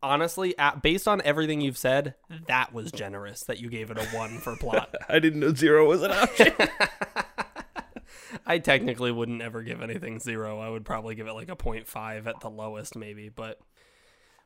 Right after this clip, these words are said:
Speaker 1: would you recommend it, Matt?
Speaker 2: I would recommend it in the way that I recommend that, like, don't just go off of what we say. Like,
Speaker 1: Mm-hmm.
Speaker 2: watch it and make your own opinions.
Speaker 1: Right.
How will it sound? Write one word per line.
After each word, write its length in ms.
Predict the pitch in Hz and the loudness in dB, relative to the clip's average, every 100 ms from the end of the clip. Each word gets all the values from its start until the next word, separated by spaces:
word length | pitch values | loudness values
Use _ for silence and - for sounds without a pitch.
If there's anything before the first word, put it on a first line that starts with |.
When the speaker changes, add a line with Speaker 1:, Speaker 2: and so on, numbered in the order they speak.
| _ | _
Speaker 1:
would 120 | 123 117 | -6 -2
you 100 | 117 | 0
recommend 440 | 117 120 113 120 | -2 -2 -4 -4
it, 120 | 131 | -2
Matt? 220 | 135 143 - - _ _ _ _ - _ - | -2 -2 -4 -18 _ _ _ _ -20 _ -2
Speaker 2:
I 80 | |
would 260 | 147 143 139 | 0 0 0
recommend 540 | 170 180 175 160 156 | 0 2 0 0 0
it 120 | 147 147 | -2 0
in 200 | 147 135 | 0 0
the 100 | 127 | 0
way 260 | 127 123 | 0 -2
that 360 | 123 117 113 110 | -2 -2 -2 -4
I 100 | 117 | -4
recommend 720 | 113 117 - 117 110 110 165 | -2 -4 -6 -4 -4 -4 -6
that, 180 | 110 - | -6 -8
like, 480 | 110 113 - _ _ _ - - | -8 -10 -12 _ _ _ -20 0
don't 240 | 127 117 | 0 2
just 220 | 120 113 | -2 -4
go 220 | 110 110 110 | 0 2 4
off 180 | 113 | 2
of 120 | 117 110 | -2 -4
what 120 | 107 | -2
we 120 | 117 | -2
say. 320 | 107 110 104 | -2 -2 -2
Like, 240 | 113 110 113 | -2 -4 -2
Speaker 1:
Mm-hmm. 100 | 127 | 2
Speaker 2:
watch 300 | 120 117 123 | 2 2 0
it 120 | 107 | -2
and 120 | 113 | -2
make 180 | 113 107 | -4 -2
your 140 | 113 | -2
own 100 | 110 | -4
opinions. 520 | 107 107 87 57 78 135 | -4 -10 -12 -10 -10 -2
Speaker 1:
Right. 240 | 131 107 | 0 -2